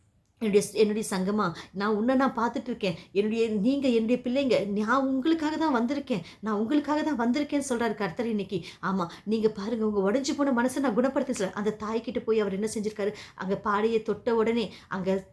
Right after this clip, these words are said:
தூக்கிட்டு சுமந்துக்கிட்டு போறவங்க எல்லாரும் அப்படியே நின்னு போயிட்டாங்களாம். நின்னு போன உடனே பாருங்க,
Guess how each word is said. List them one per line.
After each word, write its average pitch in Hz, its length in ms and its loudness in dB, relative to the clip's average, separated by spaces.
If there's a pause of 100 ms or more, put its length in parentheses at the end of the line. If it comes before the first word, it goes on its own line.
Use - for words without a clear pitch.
தூக்கிட்டு 294 380 -4
சுமந்துக்கிட்டு 269 460 0
போறவங்க 220 280 0
எல்லாரும் 220 280 0
அப்படியே 220 280 -2
நின்னு 220 260 2
போயிட்டாங்களாம். 180 400 -2 (220)
நின்னு 247 240 2
போன 269 240 0
உடனே 220 320 0
பாருங்க, 196 440 -2